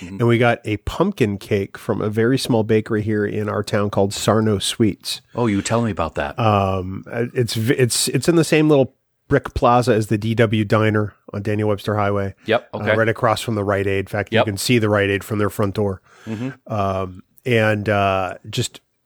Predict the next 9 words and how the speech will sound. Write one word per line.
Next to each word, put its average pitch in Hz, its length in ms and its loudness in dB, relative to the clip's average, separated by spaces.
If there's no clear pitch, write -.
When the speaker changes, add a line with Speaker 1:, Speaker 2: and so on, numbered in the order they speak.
Speaker 2:
small 123 400 4
business, 127 680 2
you 113 80 -6
know, 113 380 2
family 120 480 2
owned 120 180 2
and 113 100 0
operated. 117 1080 -2
Uh, 95 380 -4